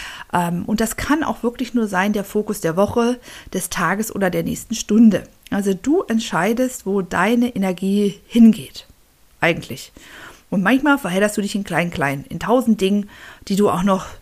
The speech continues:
zu tun hast oder von denen du glaubst, dass du sie tun solltest oder wolltest. So geht's mir nämlich gerade. Also es ist, ah, kurz vor Weihnachten, es ist noch viel zu tun, Geschenke kaufen, Essen bestellen.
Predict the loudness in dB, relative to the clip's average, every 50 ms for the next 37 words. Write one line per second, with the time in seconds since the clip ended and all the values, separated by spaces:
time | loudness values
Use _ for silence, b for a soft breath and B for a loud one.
0 | -18 -8 -6 -2 4 6 6 6 6 4 0 -4 -6 -6 -6 -4 -4 -6 -6 -6
1 | -8 -8 -6 -2 2 2 2 2 2 -2 -8 -8 -8 -8 -8 -8 -6 -2 0 2
2 | 2 2 2 2 0 -2 -2 -4 -8 -8 -6 -6 -4 -6 -6 -6 -4 -4 -4 -6
3 | -6 -10 -16 -18 -20 -20 B B B B B B B B B B B B 2 4
4 | 4 4 4 4 6 6 6 4 2 -2 -4 -8 -8 -6 -4 -4 -4 -4 -6 -6
5 | -6 -4 -2 -2 -2 -4 -6 -10 -10 -10 -10 -10 -10 -12 -14 -16 -12 -10 -10 -10
6 | -10 -8 -6 -6 -4 -2 0 2 2 2 2 2 0 -2 -2 -2 -2 -2 -2 -4
7 | -8 -10 -10 -8 -6 -6 -6 -4 -4 -6 -6 -6 -10 -8 0 2 4 4 4 4
8 | 2 0 -2 -2 -4 -4 -4 -6 -6 -2 -2 -2 -2 -4 -6 -8 -8 -6 -6 -6
9 | -6 -6 -6 -4 -4 -4 -4 -4 -6 -10